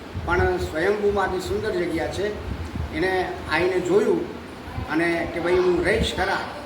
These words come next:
પણ ત્યારે હું યાત્રાએ નીકળેલા છે, રામેશ્વરની યાત્રાથી પાછું આવું ત્યારે અહીંયા હું રહીશ. એ રામેશ્વરની યાત્રા કરી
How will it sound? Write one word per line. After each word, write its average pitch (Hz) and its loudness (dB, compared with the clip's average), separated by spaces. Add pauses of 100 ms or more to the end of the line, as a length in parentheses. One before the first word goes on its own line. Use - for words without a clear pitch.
(120)
પણ 160 -2
ત્યારે 180 2
હું 180 2
યાત્રાએ 220 0
નીકળેલા 190 2
છે, 156 -4 (400)
રામેશ્વરની 180 2
યાત્રાથી 170 0 (100)
પાછું 180 2
આવું - -4
ત્યારે 170 4
અહીંયા 165 4
હું 156 -4
રહીશ. 180 0 (1120)
એ 190 -2
રામેશ્વરની 196 2
યાત્રા 196 0
કરી 196 0